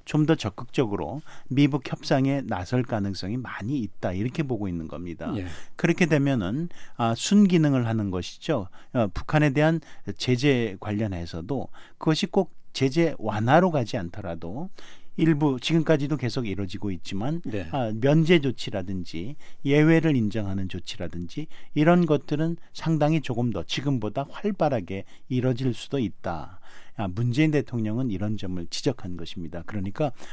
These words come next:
Speaker 1: 반드시 금강산 관광뿐만 아니라 그것이 남북 간에 굉장히 여러 가지로 협력할 부분이 있다라고 하지 않았습니까?
Speaker 2: 네.
Speaker 1: 그런 부분에 대한 협력을 말하는 것입니다.
Speaker 2: 네.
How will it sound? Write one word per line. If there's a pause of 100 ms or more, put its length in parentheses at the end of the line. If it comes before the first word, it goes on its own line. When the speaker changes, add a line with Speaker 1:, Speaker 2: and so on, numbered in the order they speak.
(120)
Speaker 1:
반드시
금강산
관광뿐만
아니라 (320)
그것이 (200)
남북
간에 (260)
굉장히
여러
가지로 (220)
협력할
부분이
있다라고
하지
않았습니까?
Speaker 2:
네. (300)
Speaker 1:
그런
부분에
대한
협력을
말하는
것입니다.
Speaker 2:
네.